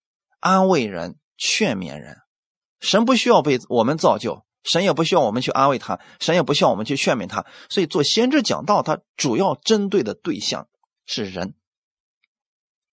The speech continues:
而说方言主要针对的对象不是人，而是神。啊，你们把这个要分清楚了啊。做先知讲道的目的主要就是三个方面：造就人。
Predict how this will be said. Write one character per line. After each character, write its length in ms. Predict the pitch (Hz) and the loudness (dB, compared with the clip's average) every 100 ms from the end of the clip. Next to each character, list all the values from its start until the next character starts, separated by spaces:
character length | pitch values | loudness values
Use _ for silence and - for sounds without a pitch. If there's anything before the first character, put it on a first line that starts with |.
| _ | _
而 220 | - 117 143 | 0 4 4
说 260 | - 185 | 4 2
方 200 | 175 190 | 4 2
言 260 | 131 104 - - - - | 2 -2 -6 -14 -20 -16
主 200 | - 127 | -4 0
要 180 | 196 160 | 2 2
针 300 | - 208 202 | 2 0 2
对 120 | 190 | 0
的 120 | 127 | 0
对 180 | 117 175 | 0 -2
象 240 | 131 135 - | -2 -4 -2
不 120 | 233 | 0
是 240 | - 233 | 2 2
人， 280 | 123 123 220 _ _ _ _ _ _ | 2 2 0 _ _ _ _ _ _
而 160 | - 104 | -8 -6
是 140 | 127 | -4
神。 340 | 98 - 73 165 _ _ _ _ _ _ _ - | -6 -6 -8 -10 _ _ _ _ _ _ _ -20
啊， 160 | - | -20
你 80 | 98 | -14
们 80 | 113 | -8
把 140 | 110 | -8
这 120 | 101 170 | -4 -2
个 80 | |
要 120 | 110 92 | -2 -4
分 260 | - 117 | -4 -6
清 220 | 107 107 | -4 -8
楚 160 | 98 71 | -10 -12
了 60 | 62 | -12
啊。 200 | 80 - _ _ _ _ - - - | -14 -16 _ _ _ _ -20 -20 -2
做 200 | 226 170 | 2 2
先 320 | - 269 294 | 2 2 2
知 140 | 302 | 0
讲 300 | 233 131 92 | 0 -2 -2
道 160 | 202 156 | -2 -2
的 100 | 123 | -2
目 400 | 165 285 339 139 | -4 -2 0 0
的 300 | 107 98 - _ _ _ | -2 -8 -12 _ _ _
主 220 | - 110 123 | -8 0 2
要 220 | 175 107 | 2 0
就 180 | 107 98 | -4 -8
是 160 | 82 | -12
三 260 | - - 113 | -8 -6 -4
个 80 | 90 | -6
方 160 | - | -12
面： 160 | 82 - _ _ _ _ _ | -16 -18 _ _ _ _ _
造 280 | - 214 117 | 6 8 8
就 200 | 107 90 | 2 -4
人。 240 | 78 85 | -6 -14